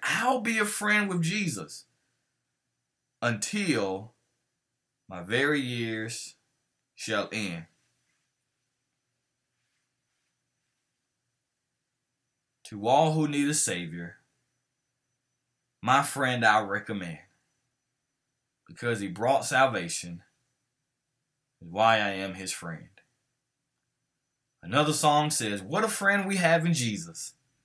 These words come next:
All our sins and griefs to bear. What a privilege it is to carry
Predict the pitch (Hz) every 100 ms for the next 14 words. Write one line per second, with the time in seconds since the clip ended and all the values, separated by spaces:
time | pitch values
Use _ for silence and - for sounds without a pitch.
0 | _ _ _ - 127 165 208 214 214 -
1 | 139 139 120 117 - - 185 214 226 226
2 | 220 - 139 120 107 113 139 202 233 233
3 | 214 - 202 165 117 87 82 - _ _
4 | _ _ _ _ - 143 196 165 123 -
5 | - 214 277 277 277 262 - - 233 220
6 | - 254 233 110 82 - - - _ _
7 | _ _ _ - - - - - 214 160
8 | 95 -